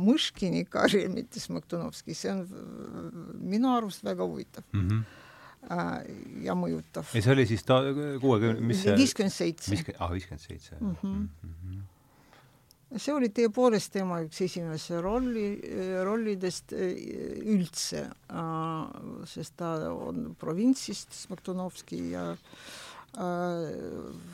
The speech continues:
Speaker 1: ma ei mäleta, kus ma, äh, kust, äh, Tovstonogov teda leidis, aga vot, äh, sellest ajast saadi,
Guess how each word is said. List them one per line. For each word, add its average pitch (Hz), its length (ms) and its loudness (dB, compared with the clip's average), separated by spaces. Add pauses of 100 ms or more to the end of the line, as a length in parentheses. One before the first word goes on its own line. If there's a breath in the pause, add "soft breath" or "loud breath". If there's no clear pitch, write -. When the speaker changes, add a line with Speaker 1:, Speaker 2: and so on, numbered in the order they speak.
(120)
Speaker 1:
ma 190 260 -2
ei 151 500 0
mäleta, 160 440 -4
kus - 280 -8
ma, 165 140 -6
äh, 160 400 -4
kust, - 400 -14
äh, 165 680 -6
Tovstonogov 156 600 -8
teda 165 260 -10
leidis, 220 460 -4
aga 160 220 -8
vot, 165 360 -8
äh, 170 560 -10
sellest 185 460 -6
ajast 175 320 -6
saadi, 220 380 -8